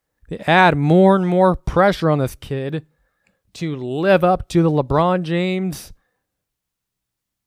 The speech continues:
stature and, you know,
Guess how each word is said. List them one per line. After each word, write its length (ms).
stature 840
and, 260
you 100
know, 400